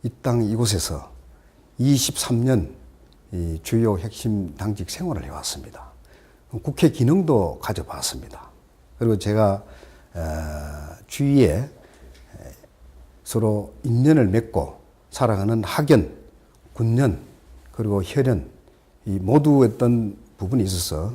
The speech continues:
각계각층에 다양한 계층에 계시는 분들과, 어, 현재까지도 서로 의견을 나누고 또 각 행정부나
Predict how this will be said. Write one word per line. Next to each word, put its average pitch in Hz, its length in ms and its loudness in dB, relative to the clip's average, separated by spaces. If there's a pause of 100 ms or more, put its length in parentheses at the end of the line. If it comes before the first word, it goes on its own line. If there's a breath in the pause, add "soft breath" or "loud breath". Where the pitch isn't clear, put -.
(140)
각계각층에 117 840 -6 (480 soft breath)
다양한 139 880 2
계층에 123 920 0
계시는 101 460 -4
분들과, 104 600 -4 (440 soft breath)
어, 76 420 -8
현재까지도 170 840 4 (500 soft breath)
서로 104 420 -2 (340 soft breath)
의견을 131 500 6
나누고 78 520 -4 (600 soft breath)
또 104 480 0
각 123 260 -2 (220)
행정부나 120 640 2